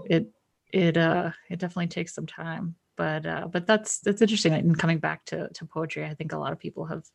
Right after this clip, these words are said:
have mentioned to us that poetry feels like the most accessible, natural thing right now, just because everything is so chaotic. In addition to telling a deeply personal and moving story, your Plume letter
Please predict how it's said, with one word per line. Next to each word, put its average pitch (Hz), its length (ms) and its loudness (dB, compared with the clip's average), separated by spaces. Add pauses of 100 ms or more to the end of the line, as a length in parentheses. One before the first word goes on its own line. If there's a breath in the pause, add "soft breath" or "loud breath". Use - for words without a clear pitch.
(140)
have 165 180 -4
mentioned 156 360 -4
to - 120 -8
us - 220 -8
that - 220 -6 (500 soft breath)
poetry 160 340 0
feels 156 240 -2
like 151 160 0
the 156 80 0
most 156 380 -2
accessible, 156 760 -2
natural 156 480 -2
thing 160 260 -4
right 156 240 0
now, 165 220 -2
just - 160 -8
because 151 400 -6
everything 151 380 -2
is 160 120 -2
so - 240 -2
chaotic. - 560 -6 (600)
In 240 100 12
addition 262 360 8
to 226 40 6
telling 185 500 6
a 160 60 0
deeply 165 340 0
personal 180 540 -2
and 147 80 0
moving 170 260 2
story, 160 340 0
your 156 80 0
Plume 185 280 0
letter 151 420 0